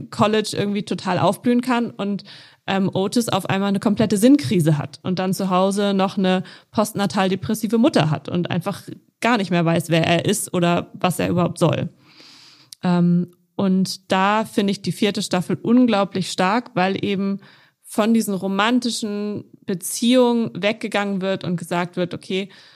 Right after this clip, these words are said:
ähm, das ist wichtig, aber es ist genauso, also es ist, es sind die Freundschaften, es sind die platonischen Beziehungen, die ihr habt. Es ist vielleicht auch die Familie,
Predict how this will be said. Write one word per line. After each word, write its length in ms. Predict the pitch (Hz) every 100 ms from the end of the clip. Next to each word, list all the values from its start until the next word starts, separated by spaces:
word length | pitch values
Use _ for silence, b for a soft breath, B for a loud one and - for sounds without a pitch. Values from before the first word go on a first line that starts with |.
| b -
ähm, 200 | 180 - _ _
das 200 | 196 -
ist 160 | 226
wichtig, 400 | 269 277 240 226
aber 160 | 190 190
es 100 | 190
ist 140 | 202
genauso, 680 | - 202 202 226 226 226 220 - _
also 160 | 190 175
es 120 | 170
ist, 260 | 175 - - _ _ _ _ _ _ _
es 120 | -
sind 180 | 226 220
die 60 |
Freundschaften, 720 | 214 - 208 226 180 170 - -
es 140 | 180
sind 180 | 202 190
die 40 |
platonischen 720 | 220 190 185 233 233 214 -
Beziehungen, 600 | 175 175 - 196 185 185
die 180 | 175 175
ihr 160 | 165 180
habt. 300 | 175 175 B B B B
Es 140 | 202 -
ist 140 | 156
vielleicht 260 | 247 208 -
auch 60 |
die 120 | - 190
Familie, 800 | 196 185 214 269 226 165 92